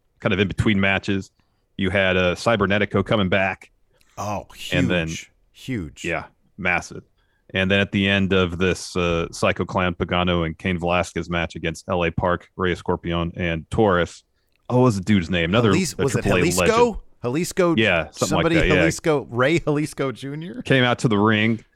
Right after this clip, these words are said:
Speaker 1: and, like, a legend. Um, and, and he's got, like, getting booed by the crowd.
Speaker 2: Yeah.
Speaker 1: And then N G D comes out to, to, to get in his face 'cause apparently, like, he took the masks of, of all their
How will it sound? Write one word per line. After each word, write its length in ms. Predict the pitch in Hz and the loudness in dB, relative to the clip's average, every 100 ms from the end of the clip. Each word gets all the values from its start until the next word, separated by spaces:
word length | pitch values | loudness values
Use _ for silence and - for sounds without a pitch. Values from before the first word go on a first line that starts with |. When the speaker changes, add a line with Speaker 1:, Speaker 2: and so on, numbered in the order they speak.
| _ _ _ | _ _ _
Speaker 1:
and, 180 | 107 101 | -2 0
like, 200 | 101 - - | 0 -2 -2
a 60 | 101 | 2
legend. 400 | 117 98 82 78 _ _ - | 2 2 -2 -6 _ _ -2
Um, 460 | 104 101 98 98 - | 2 2 2 -2 -6
and, 280 | 101 95 92 | -2 -2 -2
and 240 | 92 92 90 | -2 -2 -2
he's 220 | 113 110 | -2 0
got, 100 | 127 | 0
like, 120 | 104 85 | 0 0
getting 200 | - 90 | -4 0
booed 240 | 95 107 | 2 4
by 120 | 92 | 2
the 80 | 95 | 0
crowd. 520 | - 92 87 95 98 - _ _ | -2 0 2 2 2 -4 _ _
Speaker 2:
Yeah. 320 | 113 127 107 - _ _ | -2 0 0 -2 _ _
Speaker 1:
And 120 | - 92 | -8 -2
then 180 | 107 - | -2 0
N 200 | 104 101 | 0 0
G 180 | 95 104 | 2 2
D 220 | 92 101 | 4 2
comes 340 | 101 110 101 87 | 2 0 0 2
out 280 | 95 98 - | 2 0 -2
to, 320 | 90 85 82 - | -2 0 -2 -4
to, 400 | 90 85 82 - | -2 -2 -2 -6
to 240 | - 90 85 | -6 -4 -2
get 200 | 90 90 | -2 -2
in 60 | |
his 160 | 92 92 | -2 -2
face 340 | - 92 92 | 0 0 0
'cause 140 | - 85 | -2 -6
apparently, 400 | 82 95 90 87 | -2 -2 -2 -2
like, 220 | 85 85 | -2 -2
he 280 | 95 85 85 _ _ _ _ _ _ _ | -4 -4 -6 _ _ _ _ _ _ _
took 200 | - 104 | -6 -4
the 60 | 85 | -2
masks 460 | 90 92 92 - | 0 0 -2 -6
of, 320 | 90 87 78 - | -4 -4 -6 -6
of 220 | 92 85 | -4 -2
all 220 | 87 87 | 0 2
their 400 | 87 85 82 82 | 2 0 0 -4